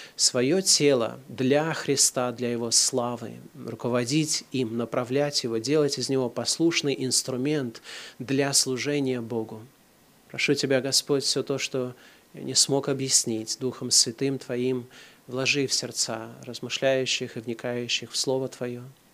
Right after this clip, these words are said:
Прошу Тебя, Господь, чтобы это наше пребывание у ног Твоих в общении вместе послужило к тому, чтобы мы обновились, а, в своем духовном возрастании, поиске, стремлении к Тебе.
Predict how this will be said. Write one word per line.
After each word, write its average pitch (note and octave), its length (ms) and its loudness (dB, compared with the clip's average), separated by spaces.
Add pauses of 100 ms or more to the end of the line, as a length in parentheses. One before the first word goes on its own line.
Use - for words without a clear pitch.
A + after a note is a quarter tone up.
(420)
Прошу A#2+ 240 0
Тебя, A#2+ 260 0
Господь, B2+ 460 0
чтобы A#2+ 480 -6 (520)
это - 160 -12
наше B2+ 280 0
пребывание C3 800 0
у B2+ 120 -10
ног B2+ 280 -2
Твоих C3 440 0
в B2+ 40 -6
общении C3+ 600 0
вместе A#2 640 0
послужило B2+ 600 -4
к B2 60 -12
тому, B2 300 -8
чтобы A#2+ 320 -8
мы B2 180 -4
обновились, B2+ 800 0 (120)
а, - 120 -12
в - 60 -6
своем B2 440 2
духовном B2 600 -2 (200)
возрастании, C3+ 880 0
поиске, C3+ 680 4
стремлении B2 720 2
к - 100 -8
Тебе. A#2 400 -4